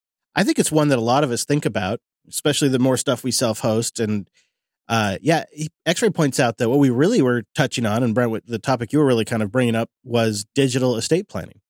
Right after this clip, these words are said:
and, uh, kind of creating an if I die document that sort of helps one's family figure out what to do. And the thing that they point out that I think is brilliant, guys,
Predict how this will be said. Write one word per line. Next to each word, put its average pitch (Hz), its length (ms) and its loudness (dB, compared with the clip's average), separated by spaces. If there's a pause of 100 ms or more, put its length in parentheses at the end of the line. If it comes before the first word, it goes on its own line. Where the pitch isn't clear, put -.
(720)
and, 117 420 0
uh, 101 120 0
kind 127 180 0
of 117 60 -6
creating 135 460 2
an 110 160 0
if 147 220 0
I 127 100 2
die 120 320 0
document 98 680 -4
that 98 180 -4 (100)
sort 123 220 -2
of 101 100 -2
helps 131 300 0
one's 113 260 0
family 127 460 0
figure 107 260 -2
out 95 160 -4
what 110 200 -2
to 98 60 -12
do. 98 340 -2 (500)
And 185 200 2
the 143 80 0
thing 220 320 2
that 196 120 -2
they 156 120 0
point 139 260 0
out 175 200 2
that 127 100 2
I 123 40 2
think 127 240 -2
is 104 120 -4
brilliant, 156 400 0
guys, 90 340 -4